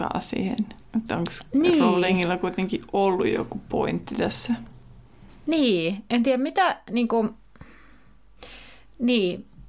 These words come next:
Speaker 2: mitä, mikä, niinku, et onks se, niinku, suora suomennos? Miten se Hallow, niinku, suomennetaan?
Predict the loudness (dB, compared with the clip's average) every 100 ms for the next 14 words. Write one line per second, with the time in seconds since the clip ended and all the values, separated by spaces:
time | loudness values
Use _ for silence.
0 | -4 0 2 2 -2 -2 0 2 2 2
1 | 2 2 2 2 0 -2 -2 0 2 2
2 | 2 0 0 0 0 -2 0 0 2 2
3 | 2 2 4 4 2 0 -4 -6 -2 0
4 | 0 -2 -6 -6 -4 -2